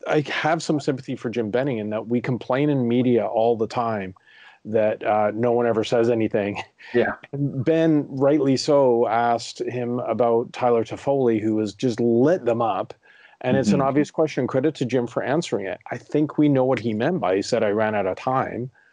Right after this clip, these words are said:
Speaker 1: Uh, needed to move money. The owners have been clear they're not gonna spend dead money.
Speaker 2: Yeah.
Speaker 1: So there's no buyouts. Uh, you gotta move something out to bring something in. And they wanted Toffoli, but they didn't get him done.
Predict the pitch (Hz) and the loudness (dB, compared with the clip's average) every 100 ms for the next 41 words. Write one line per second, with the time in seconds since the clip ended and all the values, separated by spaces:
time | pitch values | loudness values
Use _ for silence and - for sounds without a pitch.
0 | _ _ _ 120 110 110 110 104 107 - | _ _ _ 0 2 4 4 4 2 0
1 | - 113 117 131 131 139 135 107 127 131 | -2 0 2 2 2 2 2 0 -2 -2
2 | 104 98 110 147 143 120 120 98 - 131 | -2 0 0 2 0 0 0 -2 -4 -4
3 | 123 127 123 110 113 123 127 127 - 131 | 0 0 0 0 0 -2 -2 -4 -2 -2
4 | 120 110 117 113 131 123 90 73 _ _ | 0 0 0 0 0 2 0 -2 _ _
5 | _ _ - 104 107 113 135 127 113 104 | _ _ -2 0 2 2 2 2 2 0
6 | 117 - - _ _ _ _ _ - 113 | -4 -10 -18 _ _ _ _ _ -14 -6
7 | 101 98 101 98 95 110 135 131 131 - | -2 -2 -2 -2 0 2 2 0 0 0
8 | 135 123 127 117 117 - - 120 - 117 | -4 -2 0 0 0 -4 -4 -4 -4 -6
9 | 113 120 131 107 104 107 110 113 135 131 | -4 -2 -2 -2 -2 -2 0 0 0 -2
10 | - 107 117 110 120 117 117 117 123 113 | -4 0 2 0 -2 -2 -2 -2 0 0
11 | 110 120 110 110 | 0 -2 -2 -2